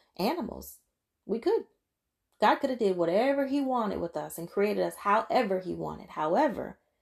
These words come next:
he created us to be able to manifest our world and use our words. And we gotta understand how important that word is, right? Your words are like a two-edged sword, right?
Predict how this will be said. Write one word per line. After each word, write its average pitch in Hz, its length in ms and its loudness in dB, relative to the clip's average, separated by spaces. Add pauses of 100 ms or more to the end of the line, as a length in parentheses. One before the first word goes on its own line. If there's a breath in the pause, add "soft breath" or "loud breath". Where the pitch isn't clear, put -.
(220)
he 175 100 -2
created 185 540 0
us 151 180 -8
to 170 140 -6
be 156 240 0
able 160 180 0
to 151 120 -14
manifest 160 640 -6
our 143 140 -10
world 175 440 -4 (280 soft breath)
and 175 240 -4
use 190 320 0
our 165 240 -6
words. 147 640 -10
And 156 160 -10
we 165 80 -6
gotta 156 200 -4
understand 151 540 -12
how 151 200 -8
important 156 420 -8
that - 180 -16
word 147 280 -12
is, - 220 -20
right? 190 260 -8 (800 loud breath)
Your 240 180 8
words 247 360 4
are 220 140 4
like 214 240 2
a 208 160 0
two-edged 208 880 0 (100)
sword, 180 600 -2 (140)
right? 185 340 0